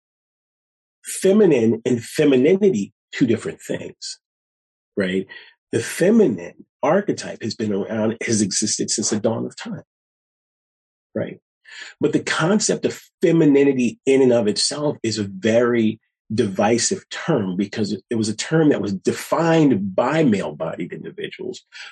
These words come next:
forged within the crucible of ma-, of, uh, patriarchy,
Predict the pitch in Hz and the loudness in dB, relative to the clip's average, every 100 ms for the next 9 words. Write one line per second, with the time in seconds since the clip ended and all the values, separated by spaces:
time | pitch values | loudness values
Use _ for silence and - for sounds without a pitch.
0 | - - 135 160 156 139 127 117 113 - | -10 2 4 4 4 2 4 2 0 2
1 | 202 202 160 110 92 90 _ - - - | 4 4 2 0 -4 -6 _ -20 -12 -4
2 | 104 90 92 87 - 90 - 90 90 90 | -2 -2 -4 -4 -4 -6 -4 -4 -4 -4
3 | - - - 95 92 95 85 82 - 101 | -4 -4 -4 -4 -2 -4 -2 -4 -6 -10